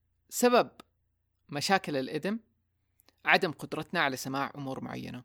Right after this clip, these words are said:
يعني في أشياء معينة مثلا في حياتنا ما نبغى نسمعها. آه، لا، لا، لا، أنا ما أبغى أسمع، ما بسمع، إيش بتقول؟ لا، لا، لا، لا. أو ما بتقبل حقيقة معينة أو شيء زي كذا،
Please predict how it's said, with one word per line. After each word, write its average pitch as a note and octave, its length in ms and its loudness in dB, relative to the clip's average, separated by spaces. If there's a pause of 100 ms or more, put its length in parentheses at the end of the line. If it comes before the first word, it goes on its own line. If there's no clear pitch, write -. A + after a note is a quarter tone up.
(200)
يعني B2+ 180 -10
في C#3 180 -8
أشياء C3 280 -6
معينة A#2+ 360 -8
مثلا A#2 200 -12
في - 100 -20
حياتنا C#3+ 320 -6
ما C#4+ 140 -4
نبغى A#2 140 -2
نسمعها. A2+ 380 -6 (220)
آه، C#3 600 2
لا، C3+ 200 4
لا، C3+ 100 2
لا، C3+ 240 2
أنا C3+ 80 -2
ما C#3 100 2
أبغى C3+ 120 0
أسمع، A#2+ 240 -6
ما C3+ 140 -2
بسمع، - 300 -6
إيش - 120 -14
بتقول؟ C3+ 280 -2
لا، C3 120 2
لا، C3+ 240 0
لا، C3+ 160 0
لا. - 120 -6 (260)
أو C3+ 120 2
ما C#3 140 0
بتقبل B2+ 400 -4
حقيقة - 360 -6
معينة B2+ 380 -2
أو A#2+ 80 -2
شيء C3 160 -8
زي A#2+ 140 -4
كذا، - 220 -10